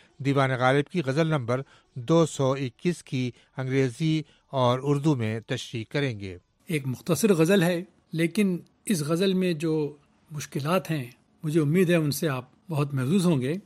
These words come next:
Speaker 2: دو بہت ہی مشکل اشعار، آ، جن کے مطلب، آ، بہت مشکل سے لوگوں نے، آ، حل کیے لیکن غالباً آج تک حل نہ ہو سکے۔ کہتے ہیں، "کوہ کے ہوں بارِ خاطر گر صدا ہو جائیے، بے تکلف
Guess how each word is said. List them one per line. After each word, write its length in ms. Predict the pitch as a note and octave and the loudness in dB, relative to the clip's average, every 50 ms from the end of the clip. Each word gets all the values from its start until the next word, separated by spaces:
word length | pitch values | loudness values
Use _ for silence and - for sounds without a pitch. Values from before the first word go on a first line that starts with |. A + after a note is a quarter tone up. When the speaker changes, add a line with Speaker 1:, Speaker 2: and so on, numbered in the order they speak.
| _ _ _ _ | _ _ _ _
Speaker 2:
دو 240 | - B2 C#3 F#3+ G#3 | -6 0 4 4 4
بہت 320 | E3+ F3 F3 F#3 F#3+ F3+ | 6 4 4 2 4 2
ہی 40 | A3 | 2
مشکل 380 | G3 F3+ F3 - - - F#3+ E3+ | 2 2 0 0 0 0 0 0
اشعار، 360 | D3 - - D#3 D3 D3 D3 D3+ - _ _ _ _ _ _ _ _ - D#3+ | 0 -2 -2 -4 -4 -4 -6 -8 -10 _ _ _ _ _ _ _ _ -8 -6
آ، 140 | C#3 C3+ C3+ | -6 -6 -6
جن 240 | C3 B2 D3+ D#3 D#3+ | -4 -4 -4 -4 -2
کے 140 | D3 F#3+ F3 | 0 0 0
مطلب، 480 | D3+ D3 C#3+ C#3 - E3 E3 D#3+ C#3+ C#3+ - _ _ _ _ _ - | 0 0 -2 -4 -2 -2 -2 -2 -2 -4 -10 _ _ _ _ _ -14
آ، 120 | D#3 C#3 | -12 -12
بہت 380 | C3 B2+ - C3+ - G#3 E3+ D#3+ | -12 -12 -8 -6 -4 -4 -2 -2
مشکل 360 | D3+ D#3+ D3 - - A#3 G#3 | -4 -4 -4 -4 -2 -4 -4
سے 180 | - - F3+ | -2 -2 -2
لوگوں 280 | D3+ D3 D3+ C#3+ C#3+ D#3 | -2 0 -2 -2 -2 -2
نے، 260 | D3+ D3 D3 C#3 C#3 C#3 - _ _ _ _ _ _ _ _ _ | -4 -4 -4 -6 -8 -10 -14 _ _ _ _ _ _ _ _ _
آ، 100 | - D#3 | -16 -16
حل 320 | C#3+ C#3+ - - D#3 E3+ F3 | -16 -16 -12 -6 -2 -2 -2
کیے 420 | D3 C#3 - F3 E3+ E3+ E3+ D#3+ | -2 -2 -2 0 2 2 2 2
لیکن 420 | D3+ D3 D3 C#3+ C#3+ D#3+ D3+ D3 E3 - _ _ _ _ - - | 0 -2 -4 -6 -4 -6 -6 -6 -8 -10 _ _ _ _ -10 -6
غالباً 340 | E3 D3+ D3 D3+ D3+ D3+ C#3+ | -4 -2 -2 -2 -2 -4 -2
آج 180 | C#3+ C#3+ C#3 - | -4 -4 -6 -8
تک 260 | - C#3 - - C3+ | -10 -12 -10 -8 -8
حل 60 | C#3 C3 | -4 0
نہ 60 | E3+ | 2
ہو 140 | G3+ E3 D3+ | 2 4 2
سکے۔ 380 | - - B2+ G#2 - A#2 A#2+ C#3+ - _ _ _ _ - - | 2 0 -6 -10 -10 -12 -14 -16 -18 _ _ _ _ -14 -8
کہتے 240 | - E3 D3+ - G#3+ | -6 -4 0 2 4
ہیں، 80 | G#3+ G3+ - - | 4 2 2 4
"کوہ 300 | - A3 A#3+ A#3+ A#3 A3 | 8 10 10 12 12 10
کے 240 | - - - F#3+ F#3+ | 8 6 2 2 4
ہوں 320 | F#3 C3 D#3 F#3 F3+ F3 | 4 2 2 2 2 0
بارِ 380 | C#3+ A#2+ D3 C#3+ C#3+ D#3 F#3 F3+ | 0 -2 -2 -2 0 0 0 -2
خاطر 480 | - - D#3 C#3+ C#3+ C#3+ - D#3+ D3+ C3+ B2+ - _ _ _ _ - D#3 A#2+ A2 | -2 -4 -4 -6 -6 -6 -6 -6 -6 -6 -8 -14 _ _ _ _ -10 -8 -2 2
گر 160 | E3 F#3 F3+ D#3+ C#3+ - _ _ _ _ | 2 2 2 2 -2 -6 _ _ _ _
صدا 360 | - - - D#3+ C3+ G#3+ A#3+ A#3 F3 F3+ | -12 -8 -4 2 6 8 8 8 8 4
ہو 80 | F3 | 0
جائیے، 560 | E3 C#3+ D3 C#3 C3 B2+ A#2+ B2 A#2+ A2+ G#2+ A2+ - _ _ _ _ - | 0 0 -2 -2 -4 -6 -6 -8 -10 -10 -12 -16 -20 _ _ _ _ -12
بے 200 | B2+ A#2+ D#3+ F#3+ | -4 0 0 2
تکلف 560 | F#3+ - A3 - - A3+ A3 A3 A#3 C4 B3+ | 2 2 2 2 2 2 2 4 2 2 0